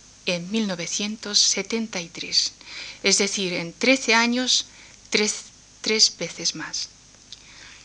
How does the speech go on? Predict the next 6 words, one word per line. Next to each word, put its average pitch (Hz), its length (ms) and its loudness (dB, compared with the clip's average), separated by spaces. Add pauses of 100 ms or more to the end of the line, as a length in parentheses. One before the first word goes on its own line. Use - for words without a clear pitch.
(440)
Fueron 294 360 8
años 262 420 6
que - 140 -2
se 202 160 4
pueden 226 340 0
simbolizar 185 800 2